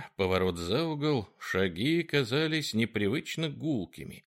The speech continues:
По стенам от фонарика Марины прыгали тени, и Стас подумал, что вот сейчас, пока ещё кот им не мешает, самое время поцеловаться.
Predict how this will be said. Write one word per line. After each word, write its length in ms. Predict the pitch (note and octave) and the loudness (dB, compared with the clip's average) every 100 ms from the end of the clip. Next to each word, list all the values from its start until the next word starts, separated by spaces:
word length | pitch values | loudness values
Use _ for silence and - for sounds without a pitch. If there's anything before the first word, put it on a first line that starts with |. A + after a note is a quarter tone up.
| _ _ _ - | _ _ _ 0
По 160 | F#2 | 2
стенам 480 | F#2+ - F2+ F#2 F2+ | 2 -2 0 0 0
от 100 | F2+ | -2
фонарика 600 | - F2 F2 F2 F2 - | -2 -2 0 -2 -2 -2
Марины 420 | F2 F2 F2 F2+ | -2 -2 -2 -4
прыгали 520 | F2 F2+ F2+ F2 E2+ D#2+ | -4 -2 -2 -2 -4 -4
тени, 680 | - F2+ C#3 D#3+ D#3+ D#3+ | -6 -2 0 0 0 0
и 240 | D#3 G#2+ F#2 | 0 0 -2
Стас 380 | - - - - | -2 -4 -4 -2
подумал, 640 | G2 F#2 F#3+ G#3+ F#3+ F#2 | -2 -2 -2 -2 -2 -4
что 200 | - G2 | -6 -4
вот 220 | F3+ - | -4 -6
сейчас, 640 | - G#2 - G3 G#3 - | -8 -6 -4 -4 -4 -4
пока 260 | - F#2+ F#2+ | -4 -4 0
ещё 340 | F2+ - C#3+ | -2 -2 -6
кот 360 | C3 - F2+ A#2+ | -6 -2 -2 0
им 120 | A2+ | 0
не 80 | G2+ | 0
мешает, 500 | F#2+ - - G#2 - | -2 -2 0 0 -2
самое 400 | - E2+ F#2+ G#2+ | -8 -6 -2 -2
время 280 | C3 D#3+ E3+ | 0 0 0
поцеловаться. 760 | F#3+ - B3+ C#4 - - - | -2 2 2 2 0 -4 -16